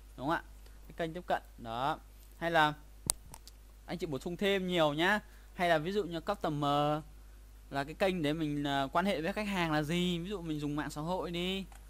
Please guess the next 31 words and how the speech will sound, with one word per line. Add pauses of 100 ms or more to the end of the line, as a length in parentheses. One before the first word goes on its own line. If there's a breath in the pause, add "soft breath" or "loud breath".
mình
dùng
mạng
xã
hội,
trong
mạng
xã
hội
nó
rất
là
nhiều
đúng
không? (220)
Hay
là
mình, (440 loud breath)
ờ,
mình
có
thể
là
chăm
sóc
khách
hàng (260)
đúng
không
ạ? (2500 loud breath)
Ờ,